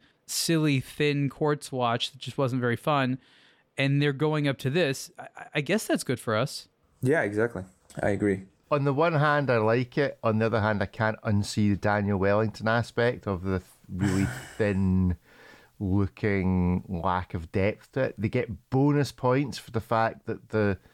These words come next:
Speaker 3: calendar is all shown with pointers. They didn't do anything with windows. They stuck to the knitting in terms of my personal design aesthetic from that point of view.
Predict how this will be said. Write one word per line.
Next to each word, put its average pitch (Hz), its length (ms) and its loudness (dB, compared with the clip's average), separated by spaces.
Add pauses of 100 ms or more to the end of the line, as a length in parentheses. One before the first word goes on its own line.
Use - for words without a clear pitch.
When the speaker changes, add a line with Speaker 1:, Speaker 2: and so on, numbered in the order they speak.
(160)
Speaker 3:
calendar 120 560 2
is 101 120 0
all 110 300 0
shown 110 300 0
with 104 180 -2
pointers. 117 580 0
They 101 100 -4
didn't 98 140 -2
do - 140 -2
anything 110 420 2
with 95 160 0
windows. 117 840 0
They 92 240 0
stuck - 440 -6
to - 80 -12
the 98 100 -6
knitting 104 260 -2
in 101 140 0
terms 98 280 -2
of 92 120 -2
my 98 300 2 (600)
personal 123 340 0
design 101 340 2
aesthetic 113 500 0
from - 140 -8
that 110 180 -2
point 127 160 0
of 113 60 -2
view. 143 220 0